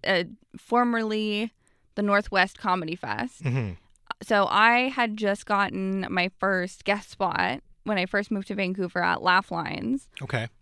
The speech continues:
Speaker 1: Um,
Speaker 2: In New West?
Speaker 1: Yeah, which
Speaker 2: Yeah.
Speaker 1: I don't wanna say that they have supported me 'cause I also have a beef with them.
Speaker 2: <laughs>
Speaker 1: <laughs> But, um, I
Speaker 2: You
Speaker 1: had
Speaker 2: should
Speaker 1: my
Speaker 2: have
Speaker 1: first
Speaker 2: sent me your shit list before we started this interview.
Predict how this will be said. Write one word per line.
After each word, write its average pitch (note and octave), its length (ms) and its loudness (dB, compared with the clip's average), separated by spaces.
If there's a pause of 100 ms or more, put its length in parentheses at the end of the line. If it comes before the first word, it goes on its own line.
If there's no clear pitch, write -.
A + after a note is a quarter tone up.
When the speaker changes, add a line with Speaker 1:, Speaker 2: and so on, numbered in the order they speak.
(200)
Speaker 1:
Um, F#3 460 4
Speaker 2:
In A#2+ 100 0
New G#2+ 120 -2
West? B2 320 -8 (160)
Speaker 1:
Yeah, F3 260 4
which F#3+ 160 -2
Speaker 2:
Yeah. G#3 60 4
Speaker 1:
I F#3+ 200 6
don't A3+ 200 2
wanna G3+ 160 2
say F3+ 180 -2
that E3+ 260 -4 (120)
they F3+ 180 -2
have F3+ 140 -4
supported A3 320 -4
me B3 240 -6
'cause G3+ 500 -10
I F#3+ 120 4
also F3+ 220 -4
have F#3+ 120 -6
a F3 60 -4
beef - 220 -6
with G3+ 120 -8
them. A3 180 0
Speaker 2:
<laughs> C#4+ 80 6
Speaker 1:
<laughs> E4+ 960 4 (680)
But, A3+ 380 8
um, F#3+ 340 6
I - 40 4
Speaker 2:
You G#3+ 60 6
Speaker 1:
had G#3+ 120 8
Speaker 2:
should F4+ 120 10
Speaker 1:
my G4 40 8
Speaker 2:
have F4+ 100 6
Speaker 1:
first A#3 120 6
Speaker 2:
sent A#3+ 120 6
me G#3+ 140 6
your F#3 100 8
shit - 300 4
list B2+ 380 2
before C3+ 320 6
we C3 100 6
started B2 320 2
this A2+ 140 -6
interview. A2 160 2